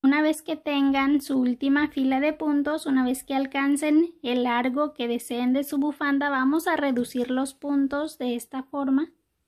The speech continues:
Avanzamos aquí, tejiendo esa cadena para levantar la vuelta y metemos el gancho en la que parece ser la segunda cadena, ¿ok? Igual en la segunda hebra enganchamos el hilo, lo pasamos, pero lo vamos a dejar sobre el gancho.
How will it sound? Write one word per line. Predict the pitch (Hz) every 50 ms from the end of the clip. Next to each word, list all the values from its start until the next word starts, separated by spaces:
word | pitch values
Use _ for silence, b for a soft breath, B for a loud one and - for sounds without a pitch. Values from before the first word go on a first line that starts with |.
| _ _ _ _ _ _ _ _ _ _ _ _ _ _ _ _ _ _ _ _ _ _ _
Avanzamos | - 240 240 240 247 247 - 247 247 247 247 262 262 277
aquí, | 269 262 - - 370 403 440 - _ _ _ _ _
tejiendo | - 285 277 - 285 262 262 262 262 262 262 262 269 285 302 -
esa | 277 254 247 - - 277 269
cadena | - 285 277 277 277 302 302
para | 302 339 330 320
levantar | 311 285 262 254 240 240 - 254 247 254
la | 254 269 277
vuelta | 269 285 285 277 277 269 262 - 311 359 415 - _ _ _ _ _ _ _ _ _ _ _ _
y | - 302 320
metemos | 311 294 262 - 254 247 240 240 247 262 -
el | 262 262 262
gancho | 277 285 294 311 302 - - 349 330 330
en | 302 285 269
la | 254 247
que | - - 254
parece | - 254 233 240 240 - 262 254
ser | - 339 339 339 320
la | 294 285 294
segunda | 285 - 294 254 240 240 247 240 240 240 240
cadena, | - 254 240 233 226 220 220 226 233
¿ok? | - - 277 302
Igual | 320 330 311 285 269 262 277 285 302 320 359 359 - _ _ _ _ _ _ _ _ _ _ _ -
en | 269 269 277 277 277
la | 294 311 330
segunda | 330 - 311 269 254 247 247 247 247 247 262 269
hebra | 269 262 262 262 285 302
enganchamos | 339 349 339 294 262 262 269 - 254 240 233 240 247 -
el | 269 269 277
hilo, | 311 339 339 359 381
lo | 349 294 262 269
pasamos, | 262 262 - 294 294 294 311 339 359 349 - _
pero | - 320 294 285 277
lo | 277 269
vamos | 277 277 277 294 330 -
a | 370 359
dejar | 349 320 - - 285 285 285 285
sobre | - - 262 254 247 240 247 247 247
el | 247 240
gancho. | 233 220 214 220 214 - - -